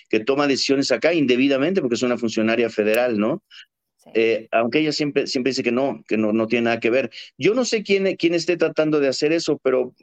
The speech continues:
Speaker 1: este, pues ya le dije, ¿no? Eh, este, a-, lo que es más, conservo el oficio del, del, del entonces gobernador Monreal. Conservo el oficio, los plazos el que se establecieron.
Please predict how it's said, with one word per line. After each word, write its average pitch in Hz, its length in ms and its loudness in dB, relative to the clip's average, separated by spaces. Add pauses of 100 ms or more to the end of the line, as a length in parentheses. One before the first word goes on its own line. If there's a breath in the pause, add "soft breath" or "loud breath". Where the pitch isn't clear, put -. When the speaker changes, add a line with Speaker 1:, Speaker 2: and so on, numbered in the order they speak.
Speaker 1:
este, 110 800 0
pues 104 200 -2
ya 139 160 0
le 180 100 0
dije, 196 380 0
¿no? 160 280 0
Eh, 117 60 0 (720)
este, 95 520 0 (320 loud breath)
a-, 123 200 0
lo 139 120 4
que - 100 2
es 208 60 0
más, 196 220 0
conservo 170 460 0
el 151 60 0
oficio 143 480 0
del, 104 280 0
del, 95 420 0
del 92 280 0
entonces 110 420 -2
gobernador 95 480 0
Monreal. 90 320 -2 (320 loud breath)
Conservo 139 420 0
el 131 100 0
oficio, 143 440 0
los 123 180 -2
plazos 143 540 -2
el 117 180 -4
que 107 120 -2
se 107 100 -2
establecieron. 110 800 0